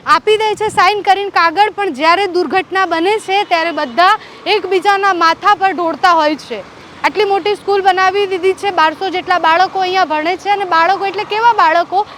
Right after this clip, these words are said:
નાના નાના બાળકો, પ્રી સ્કૂલના બાળકો અહીંયા ભણે છે. જ્યારે આવી કોઈ ઘટના બનશે, ભગવાન કરે કદી બી આવી કોઈ ઘટના ન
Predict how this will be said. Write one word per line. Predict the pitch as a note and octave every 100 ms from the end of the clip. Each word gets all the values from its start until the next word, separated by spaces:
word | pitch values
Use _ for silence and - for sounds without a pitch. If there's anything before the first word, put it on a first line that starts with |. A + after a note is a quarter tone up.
| - -
નાના | D#4+ F#4 G4+
નાના | F#4 F4 F#4
બાળકો, | F4+ D#4+ E4+ F4+ G4+ G#4+
પ્રી | G#4 G4 G4
સ્કૂલના | G#4+ - F#4 F#4 F#4
બાળકો | D#4+ D#4 D#4
અહીંયા | D#4 D4+ C#4
ભણે | C4+ C4 C4+
છે. | - G3+ - - -
જ્યારે | D#4 F4
આવી | F4 F4+
કોઈ | G4 F#4+
ઘટના | C#4+ F4 - G4
બનશે, | F4 F4 F#4 A4 F4+ G#3 - -
ભગવાન | C4+ C#4+ F#4 G4+ G#4+
કરે | G4 G4 G4+
કદી | F#4 F4 G#4
બી | G4+
આવી | G4+ F#4
કોઈ | F#4+ G4
ઘટના | F#4 E4+ E4+
ન | F4+